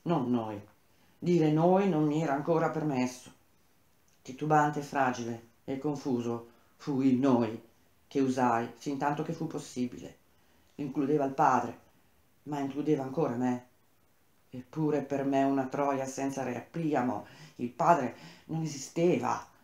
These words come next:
A malincuore la parte di me che era devota al re, obbediente, maniacalmente alla ricerca della conformità,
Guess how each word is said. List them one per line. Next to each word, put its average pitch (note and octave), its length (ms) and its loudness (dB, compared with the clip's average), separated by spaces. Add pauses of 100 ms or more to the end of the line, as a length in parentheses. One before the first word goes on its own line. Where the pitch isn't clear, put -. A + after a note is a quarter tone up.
(840)
A B2 120 0
malincuore C3+ 580 2
la B2+ 120 2
parte B2+ 360 0
di B2 100 -4
me B2 280 0
che B2+ 160 -4
era B2 160 -2
devota B2+ 420 -2
al C#3+ 120 -2
re, D#3+ 340 -4
obbediente, D3+ 960 -4
maniacalmente C#3+ 1040 -2
alla B2+ 140 0
ricerca B2+ 440 -6
della A#2+ 340 -6
conformità, D3+ 920 -2